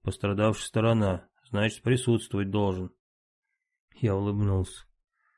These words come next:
Ну, не больно-то я и пострадал, хотя убыток, конечно, понёс. Знаешь, Никифоров для меня как ковар, сильно не навредит, но и спать спокойно не даст.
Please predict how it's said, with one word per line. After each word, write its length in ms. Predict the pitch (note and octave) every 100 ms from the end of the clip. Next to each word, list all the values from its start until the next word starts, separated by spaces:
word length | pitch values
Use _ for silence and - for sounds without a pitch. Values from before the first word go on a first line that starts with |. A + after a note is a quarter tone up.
| _ _
Ну, 140 | F#3
не 160 | - C#3+
больно-то 400 | D3+ F#3+ B2+ B2+
я 160 | B2 A#2
и 20 |
пострадал, 720 | - - B2+ C3+ E3+ C#3 -
хотя 420 | - G#2+ - D3+
убыток, 440 | B2+ B2+ D3+ - -
конечно, 420 | C3 C3+ B2 B2
понёс. 520 | C#3 D3+ D3+ F#2 - _ _ _ _ _ -
Знаешь, 360 | D#3+ C#3 G2
Никифоров 600 | A2+ B2 D#3+ E3+ B2+ A#2+
для 120 | A#2 B2+
меня 380 | C3 D3 C#3+
как 240 | B2 B2 -
ковар, 480 | C#3+ D3+ B2 - - _
сильно 320 | - D#3 D3+
не 140 | C#3+ C#3+
навредит, 600 | C#3+ D3 D3+ E3 C3 C3
но 80 |
и 80 | C3+
спать 360 | - - C3 -
спокойно 500 | - A#2 B2 A2 G#2+
не 100 | A2
даст. 320 | G#2+ G2